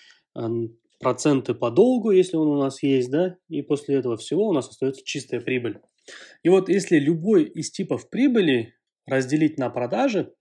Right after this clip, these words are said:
допустим, скажем, да, там наша операционная прибыль составила,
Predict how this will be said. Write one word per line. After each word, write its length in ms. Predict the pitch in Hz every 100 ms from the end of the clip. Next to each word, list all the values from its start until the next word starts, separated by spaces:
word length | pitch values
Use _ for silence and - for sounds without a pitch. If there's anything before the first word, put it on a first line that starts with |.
| _
допустим, 400 | 120 160 151 123
скажем, 380 | - 127 113 113
да, 100 | 143
там 140 | 135
наша 240 | 120 120 123
операционная 560 | 123 123 120 131 117
прибыль 300 | 110 135 120
составила, 600 | 110 117 - 123 113 110